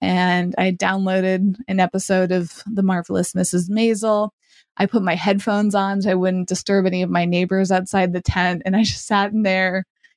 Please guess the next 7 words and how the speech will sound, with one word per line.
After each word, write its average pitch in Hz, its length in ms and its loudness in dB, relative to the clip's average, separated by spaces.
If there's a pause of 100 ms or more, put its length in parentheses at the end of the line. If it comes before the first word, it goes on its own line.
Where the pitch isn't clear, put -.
(160)
eating 254 280 4
my 247 140 0
dumplings, 226 800 0
watching 214 340 0
my 226 140 0
show. 208 1000 2
And 185 440 -2